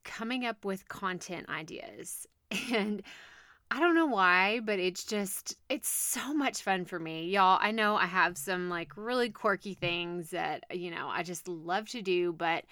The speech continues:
developing content and, like, brainstorming and coming up with ideas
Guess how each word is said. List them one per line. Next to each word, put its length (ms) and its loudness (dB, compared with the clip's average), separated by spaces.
developing 560 0
content 680 0
and, 140 -6
like, 220 -6
brainstorming 1000 -2
and 100 -6
coming 380 -4
up 340 0
with 380 -2
ideas 840 -2